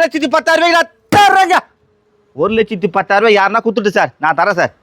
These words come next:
நல்லா இருக்கு, இருபது மைல், இருபது வரும் மைலேஜ், செம்மையா இருக்கு வண்டி,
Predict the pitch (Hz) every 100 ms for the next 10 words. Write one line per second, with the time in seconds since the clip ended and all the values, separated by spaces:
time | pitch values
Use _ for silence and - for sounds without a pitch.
0 | _ _ - 135 185 214 196 190 190 208
1 | 196 185 196 190 - 147 202 190 180 196
2 | 170 190 180 156 214 233 - _ _ _
3 | _ - 156 170 196 202 185 175 175